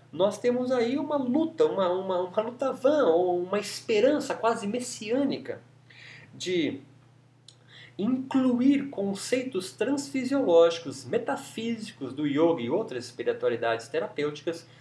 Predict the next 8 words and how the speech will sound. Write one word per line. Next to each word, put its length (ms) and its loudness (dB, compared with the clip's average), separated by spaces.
dentro 400 2
do 120 -4
paradigma 640 -2
vigente 600 -6
empírico 800 -10
da 120 -8
ciência 760 -8
biomédica. 640 -12